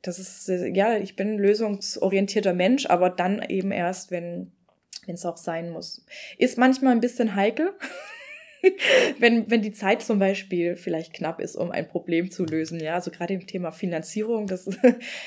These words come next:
ist, äh, me-, meistens, das ist so ein permanentes Problem, ja. Man mu-, als Gründer muss man permanent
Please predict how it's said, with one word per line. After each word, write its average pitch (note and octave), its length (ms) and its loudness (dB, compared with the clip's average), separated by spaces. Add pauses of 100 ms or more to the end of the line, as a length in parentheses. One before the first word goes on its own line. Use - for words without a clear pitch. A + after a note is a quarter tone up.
(340)
ist, F3+ 260 -2
äh, F3 220 2
me-, F3+ 220 0 (120)
meistens, A3 680 0
das G3 240 -4
ist G3+ 140 -6
so G3 60 2
ein F#3 100 2
permanentes F#3 680 -2
Problem, A3 560 2
ja. G#3 260 0
Man G3+ 180 -2
mu-, G3 400 -6
als - 340 -4
Gründer G#3+ 340 2
muss G#3 220 -2
man F3+ 220 -2
permanent G3+ 680 -4